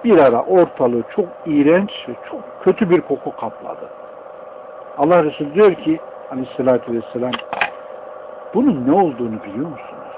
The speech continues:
diyor. Onlar da diyor ki Allah ve Resulü en iyisini bilendir.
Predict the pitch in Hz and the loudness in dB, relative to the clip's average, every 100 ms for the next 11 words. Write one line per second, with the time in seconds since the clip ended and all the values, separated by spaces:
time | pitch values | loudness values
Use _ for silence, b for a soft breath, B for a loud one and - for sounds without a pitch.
0 | - - - - - - - - - - | -16 -16 -16 -16 -16 -16 -16 -16 -16 -16
1 | - - 175 180 165 143 143 190 - 160 | -6 -2 0 2 0 -2 -4 -8 -6 -2
2 | 165 180 160 135 135 - 147 185 196 160 | 0 2 2 0 -2 -6 -8 -8 -10 -12
3 | - 156 139 131 110 92 | -12 -12 -8 -6 -8 -10